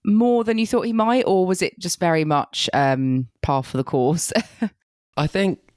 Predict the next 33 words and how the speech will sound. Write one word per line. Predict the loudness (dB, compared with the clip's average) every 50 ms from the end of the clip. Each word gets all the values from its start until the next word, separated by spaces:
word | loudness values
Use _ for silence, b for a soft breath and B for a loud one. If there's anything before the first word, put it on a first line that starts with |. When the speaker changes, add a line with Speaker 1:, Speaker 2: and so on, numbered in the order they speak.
| _ _ -4
Speaker 2:
I |
think | -4 -2 -2
there | 0 -2
were | 0
moments | 0 0 0 0 0 0 -2 -4 -4 -4
where | -2 0 0 0
he | 0 -2 -2
did | 0 -2 -2 0
and | 0 0 0
moments | 0 0 -2 -4 -6 -4
where | -4 -2 -2 -2 -2 -4 -8 -18 _
he, | -10 -6 -4 -4 -4 -4 -6 -6
he | -6 -4
didn't | -2 -2 -4 -4 -4
quite | -2 -2 -2 -2
live | -4 -6 -6
up | -6 -6 -6 -8 _
to | -4 -2 -2 0 0 -2 -2
the | -2 -2
hype | -2 0 -2 -2 -4
at | -8 -8
times. | -4 -2 -2 -2 -2 -2
I |
think | -4 -4 -4
the | -6
first | -6 -4 -2 -2 -2 -2 -4 -6
two | -4 -4 -4
sets, | -4 -4 -4 -4 -4 -4 -6 -10 -8 -8
I | -8
think | -6 -4 -6 -6 -4
he | -4 -4
was | -4 -4 -6 -6
quite | -8 -6 -6 -4 -4